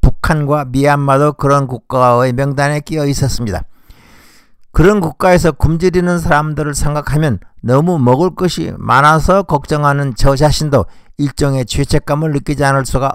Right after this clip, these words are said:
없습니다. 먹을 것이 너무 많아도 걱정이고 너무 적어도 걱정인 파라독스 속에서 살고 있지만 모든 것을 지나치지 않게 하라는 공자님의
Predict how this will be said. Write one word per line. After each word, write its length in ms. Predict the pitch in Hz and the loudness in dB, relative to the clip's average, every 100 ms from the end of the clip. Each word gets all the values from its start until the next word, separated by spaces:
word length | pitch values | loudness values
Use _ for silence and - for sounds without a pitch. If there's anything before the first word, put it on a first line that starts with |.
| - | -4
없습니다. 540 | 143 143 131 104 80 - _ - - | 0 0 0 -4 -6 -12 _ -20 -14
먹을 320 | 127 143 185 | 0 2 2
것이 340 | 180 175 147 139 | 0 -2 -2 -2
너무 240 | 127 127 | 0 0
많아도 480 | 113 113 147 165 180 | 2 2 2 0 2
걱정이고 580 | 170 - 135 117 87 82 - - | 0 0 -2 -2 -2 -6 -14 -8
너무 320 | 123 131 113 | -2 -2 -2
적어도 480 | - 123 151 170 175 | 0 0 2 0 0
걱정인 560 | 147 - 160 151 151 | 0 -2 -4 -2 -4
파라독스 560 | - - 156 151 160 156 | -2 0 0 0 -2 -2
속에서 480 | - 151 147 160 151 - - | 0 0 2 0 -2 -8 -12
살고 440 | - 156 160 156 147 | -4 -2 0 -2 -2
있지만 500 | 170 - 139 139 87 - _ - | -6 -4 0 0 -2 -10 _ -16
모든 420 | - 127 165 180 | -4 0 0 2
것을 300 | 170 143 117 | 2 0 -2
지나치지 540 | 101 135 156 - 143 151 | -4 -2 0 -2 -2 -2
않게 260 | 151 170 | -2 -4
하라는 460 | 147 143 151 160 170 | 0 2 2 2 -2
공자님의 680 | 117 139 151 147 147 165 | -4 -2 -2 0 0 -2